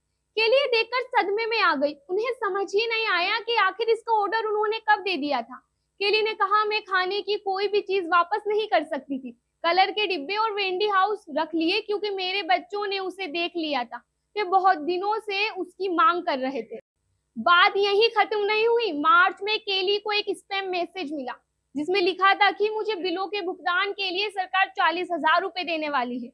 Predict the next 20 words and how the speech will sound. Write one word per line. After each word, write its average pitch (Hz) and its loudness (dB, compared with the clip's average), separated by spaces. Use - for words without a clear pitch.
मुझे 427 2
सिर्फ 508 -2
एक 508 -4
फॉर्म 427 2
भरना 359 0
होगा। 277 0
केली 381 -2
उस 392 0
वक्त 370 2
सो 403 -2
रही 440 2
थी 427 -2
और 539 4
सोते 494 2
सोते 480 0
उन्होंने 453 0
फॉर्म 427 4
भी 403 6
भर 359 0
दिया। 240 -4